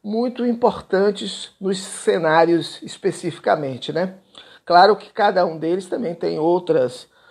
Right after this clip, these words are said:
outros, vivenciam outros cenários, mas especificamente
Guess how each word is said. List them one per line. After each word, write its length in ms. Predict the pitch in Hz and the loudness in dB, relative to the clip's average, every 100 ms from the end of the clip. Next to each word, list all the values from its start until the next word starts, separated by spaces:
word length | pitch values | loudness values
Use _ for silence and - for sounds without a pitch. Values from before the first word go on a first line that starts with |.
| - - | -10 6
outros, 540 | 185 190 180 160 - | 6 6 0 -4 -6
vivenciam 880 | 165 160 226 175 165 - 220 196 175 | -4 0 4 4 2 0 2 4 6
outros 260 | 185 190 - | 2 2 -2
cenários, 600 | 180 147 143 139 135 - - _ | 0 2 0 0 -6 -16 -20 _
mas 240 | - 254 233 | 2 4 4
especificamente 1200 | 233 - 233 226 220 - 175 165 170 170 196 | 2 2 2 0 -4 0 2 2 -2 -4 -8